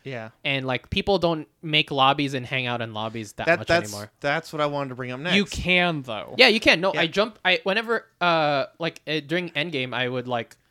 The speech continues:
Speaker 2: look for lobbies, and
Speaker 1: Yeah.
Speaker 2: I, I would look for a specific quest level range, and
Speaker 1: Yeah.
Speaker 2: I'm like, "Okay, only low rank level two to four,
Speaker 1: Mm-hmm.
Speaker 2: or, like, where, wherever it is that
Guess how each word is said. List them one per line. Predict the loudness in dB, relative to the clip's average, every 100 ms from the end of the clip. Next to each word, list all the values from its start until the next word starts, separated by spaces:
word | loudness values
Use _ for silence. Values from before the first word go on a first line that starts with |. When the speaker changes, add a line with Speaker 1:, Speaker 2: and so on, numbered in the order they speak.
| _ _ _ _ _
Speaker 2:
look | 2 2
for | 0 -4
lobbies, | -2 -4 -6 -14 -18 -20 _ _
and | -2 -2
Speaker 1:
Yeah. | 2
Speaker 2:
I, | 4 4 4 2
I |
would | 4
look | 0 0
for | -4
a | -4
specific | -4 -4 -4 -2 -4 -6 _ _ _ _
quest | 0 0 0
level | -2 -2 -6
range, | -8 -12 -16 -20 _ _ _ _ -8
and | -4
Speaker 1:
Yeah. | 0
Speaker 2:
I'm |
like, | 0 0 -2
"Okay, | 0 0
only | 2 2 4
low | 4 6
rank | 6 4 0
level | 0 0 0
two | -4 -2 -2
to | -4
four, | -6 -2 -2 -4
Speaker 1:
Mm-hmm. | -8 -8
Speaker 2:
or, | -4
like, | -4 -4
where, | -4 -4
wherever | -2 0 0 0
it | -4
is | -6
that | -8